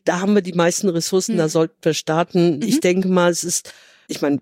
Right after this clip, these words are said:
Speaker 1: das ist ja Luxus. Wir geben über eine Milliarde Euro pro Tag im Gesundheitswesen
Speaker 2: Ja.
Speaker 1: aus. Das ist ja mit einem Gesamtbudget von vierhundert Milliarden Euro, was wird, das ist ja mehr als, als der Bundeshaushalt,
Speaker 2: Mhm.
Speaker 1: der halt da ist. Und die gesetzliche Krankenversicherung,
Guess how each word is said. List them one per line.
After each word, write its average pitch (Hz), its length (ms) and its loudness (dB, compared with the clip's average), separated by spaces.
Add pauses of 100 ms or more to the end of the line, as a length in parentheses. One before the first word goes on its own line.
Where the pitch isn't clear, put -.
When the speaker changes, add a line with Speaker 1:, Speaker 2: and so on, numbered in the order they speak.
(120)
Speaker 1:
das - 180 -4
ist 160 100 -4
ja 156 80 2
Luxus. 170 400 -2
Wir 143 80 -2
geben 165 220 -2
über 196 220 0
eine 185 200 2
Milliarde 170 340 0
Euro 175 240 2
pro 160 280 -4
Tag 160 460 -6
im 175 180 0
Gesundheitswesen 160 880 -4 (100)
Speaker 2:
Ja. 180 80 -10
Speaker 1:
aus. 160 300 0 (320)
Das 147 160 -6
ist 156 140 -8
ja 139 340 -4 (100)
mit 151 340 -6
einem 151 200 0
Gesamtbudget 165 840 0
von 170 360 0 (220)
vierhundert 165 460 -2
Milliarden 147 400 2
Euro, 165 460 2 (400)
was - 180 -2
wird, 165 120 -2
das 165 80 -6
ist - 100 -6
ja 151 100 0
mehr 151 220 4
als, - 240 -2
als - 220 -10
der 139 80 -2
Bundeshaushalt, 139 880 0
Speaker 2:
Mhm. 190 360 -2
Speaker 1:
der 131 220 2
halt 135 240 0
da 131 240 0
ist. 139 200 -2
Und 147 360 -4
die 160 80 -18
gesetzliche 156 500 -4
Krankenversicherung, 160 840 0